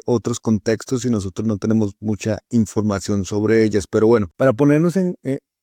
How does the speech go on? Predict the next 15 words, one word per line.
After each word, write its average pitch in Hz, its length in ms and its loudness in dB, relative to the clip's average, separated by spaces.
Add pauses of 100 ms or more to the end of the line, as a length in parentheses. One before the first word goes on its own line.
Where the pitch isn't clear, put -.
(140)
en 147 160 -2
contexto, 156 760 -4 (640)
em, 117 800 -2 (160)
¿qué 160 100 4
es 160 80 4
lo 180 120 4
que 170 180 0
lleva 147 340 4 (640)
a 127 120 -6
que 135 160 -6
se 135 140 0
dé 131 100 6
una 143 160 2
discusión 131 640 -6
sobre 139 540 -2